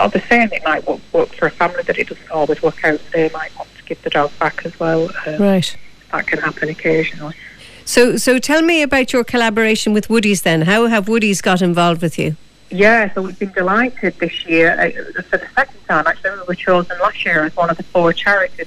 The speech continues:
Speaker 1: so, uh, that it's up to the staff to, to choose the charities, um, and we got, um, picked again this year, so absolutely delighted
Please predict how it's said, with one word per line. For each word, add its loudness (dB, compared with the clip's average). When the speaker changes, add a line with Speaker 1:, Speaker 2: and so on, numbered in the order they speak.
Speaker 1:
so, 0
uh, 4
that -4
it's -4
up -2
to -4
the 2
staff 0
to, 2
to -8
choose -2
the -2
charities, 0
um, 0
and -2
we -12
got, -4
um, 2
picked -10
again 0
this -2
year, -2
so 2
absolutely -2
delighted 0